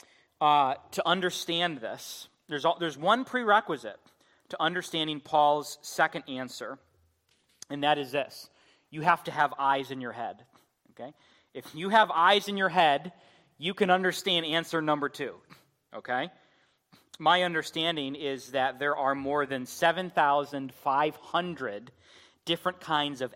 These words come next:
apples in the world, okay? That's only apples. That's it. Just apples, okay?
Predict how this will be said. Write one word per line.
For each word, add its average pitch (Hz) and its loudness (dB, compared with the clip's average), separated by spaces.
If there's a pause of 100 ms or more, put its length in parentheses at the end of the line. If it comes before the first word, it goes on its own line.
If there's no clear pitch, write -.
apples 127 -2
in 110 -16
the 104 -16
world, 104 -18 (520)
okay? 113 -14 (1160)
That's - 0 (580)
only 208 4
apples. 160 0 (1300)
That's 143 -4
it. 90 2 (720)
Just 135 -10
apples, 123 -4
okay? 117 -12